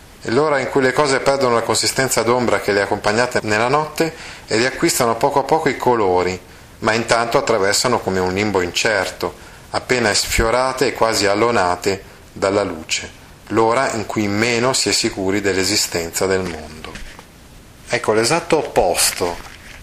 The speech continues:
di Agilulfo nel campo cristiano è Gudurù. "A seconda dei paesi che attraversa", disse Saggio Ortolano, "e degli eserciti cristiani o infedeli cui si accoda, lo chiamano Gurdurù o Gudi Usuf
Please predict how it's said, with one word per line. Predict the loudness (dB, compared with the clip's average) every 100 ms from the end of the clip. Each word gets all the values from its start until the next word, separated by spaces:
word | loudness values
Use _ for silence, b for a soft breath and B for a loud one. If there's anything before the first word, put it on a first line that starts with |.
| -20 -8
di | -2 0
Agilulfo | 2 2 2 2 0 -2 0 0 2
nel | 0 -2
campo | 0 0 0 -4
cristiano | -4 -4 -4 -2 0 2 2 2 0 -2 -10 -20 -6
è | -2 0 -2 -10 -12
Gudurù. | -2 0 0 0 0 -2 -6 -4
"A | -2
seconda | 0 0 0 2
dei | 0 0
paesi | 0 0 0 -2
che | -2
attraversa", | 0 2 2 0 0 -2
disse | -2 -2 0 0
Saggio | 0 -2 0 -2
Ortolano, | -2 0 0 2 0 -2 -4 -8 -12
"e | -6
degli | -2 0
eserciti | 2 0 0 -2 -2
cristiani | -2 0 0 2 0
o |
infedeli | 0 -2 0 2 0
cui | -2
si | -2 -2
accoda, | -4 -2 2 2 2 -2 -4 B B B -6
lo | -2
chiamano | 0 2 4 2 2
Gurdurù | 2 2 2 2 4 2 2
o | 0
Gudi | 2 0 2
Usuf | 0 0 0 2 0 -2 -6